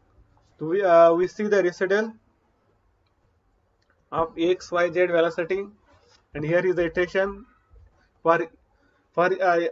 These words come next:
for each time step, uh, number of iteration is twenty. That means it run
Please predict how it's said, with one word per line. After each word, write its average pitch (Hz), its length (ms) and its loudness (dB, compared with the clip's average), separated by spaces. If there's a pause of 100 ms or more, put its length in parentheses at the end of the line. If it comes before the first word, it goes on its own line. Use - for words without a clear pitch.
(120)
for 170 220 0
each 214 200 -2
time 202 220 0
step, 208 260 -2 (140)
uh, 160 500 -6 (1120)
number 160 220 -4
of 196 180 0
iteration 190 380 -4
is 190 140 -2
twenty. 175 440 -2 (120)
That 156 180 -2
means 190 200 -6
it 175 120 -10
run 214 420 -4